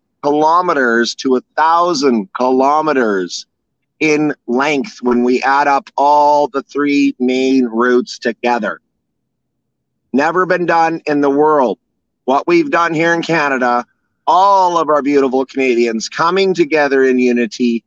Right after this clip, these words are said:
to show the world that we, the people, matter, and that our politicians that serve us all over the world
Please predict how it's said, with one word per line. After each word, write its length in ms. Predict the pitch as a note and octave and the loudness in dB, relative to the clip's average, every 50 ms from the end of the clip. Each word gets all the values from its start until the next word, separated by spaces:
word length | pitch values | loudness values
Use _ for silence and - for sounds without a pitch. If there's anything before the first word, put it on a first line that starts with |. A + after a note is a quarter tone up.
| _ _ _ _ _ _ _ _ _ _ _ _ _ _ _ _ _ _ _ _ _ _ _ _ _ _ | _ _ _ _ _ _ _ _ _ _ _ _ _ _ _ _ _ _ _ _ _ _ _ _ _ _
to 80 | E3 | 0
show 260 | D3 - - G#3 G#3+ A3 | 0 2 0 0 0 2
the 120 | G#3 G#3+ | 2 2
world 580 | G3+ G3+ G#3+ A3 G#3+ G3 F3+ C#3 A2+ G2 F#2+ - - - _ _ _ _ _ _ _ _ _ _ _ _ _ _ _ _ _ _ _ _ _ _ _ _ _ _ _ _ _ _ _ _ | 2 2 2 2 2 2 0 -2 -4 -8 -12 -18 -20 -20 _ _ _ _ _ _ _ _ _ _ _ _ _ _ _ _ _ _ _ _ _ _ _ _ _ _ _ _ _ _ _ _
that 180 | C3+ D#3 F3 E3+ | -2 0 0 2
we, 500 | E3+ F3+ G#3 A#3 B3 A#3 G#3+ F3+ D3 B2 | 2 2 2 2 2 2 2 2 2 2
the 180 | - - E3 D3+ | 2 -2 -4 0
people, 640 | - F#3+ G#3 A3 G3+ - G3 E3+ C#3 A#2+ F#2+ - _ _ _ _ _ _ _ _ _ _ _ _ _ _ - | 0 0 2 2 0 0 0 0 0 -2 -4 -8 _ _ _ _ _ _ _ _ _ _ _ _ _ _ -4
matter, 500 | D#3 F3 F#3 F#3+ F#3 E3+ D3+ B2+ G#2 - _ _ _ _ _ _ _ _ _ _ _ _ _ _ _ _ _ _ _ _ _ _ _ _ _ _ _ _ _ _ - | 0 0 2 2 2 0 -2 -2 -4 -8 _ _ _ _ _ _ _ _ _ _ _ _ _ _ _ _ _ _ _ _ _ _ _ _ _ _ _ _ _ _ -4
and 120 | D3 D#3 | -2 0
that 140 | E3 E3+ E3+ | 0 0 0
our 140 | F3 E3+ D#3+ | 0 0 0
politicians 1000 | - D#3+ F#3 G3 A3 A3+ A3 - - G#3+ G#3 - - F#3+ F3 D3+ B2+ G#2+ - - - | 0 0 0 2 2 0 -2 0 2 2 2 2 0 -2 0 0 -2 -2 -4 -4 -2
that 180 | D3+ D3+ D3 | -2 -2 -2
serve 380 | - - - - F#3+ G#3 G#3+ F#3 | -4 -6 -2 0 2 2 2 0
us 380 | E3 A2+ F#2+ - - - - - _ _ _ | -2 -4 -4 -8 -10 -12 -14 -16 _ _ _
all 260 | C#3+ E3 F3+ A3 A3+ | 0 0 2 2 2
over 200 | A#3+ B3 B3 B3 A#3 | 2 2 2 2 2
the 100 | A#3 A#3 | 2 2
world 460 | A3 A3 A3+ A3+ G3+ F3 C3+ G#2+ - | 2 2 2 2 2 0 -2 -4 -8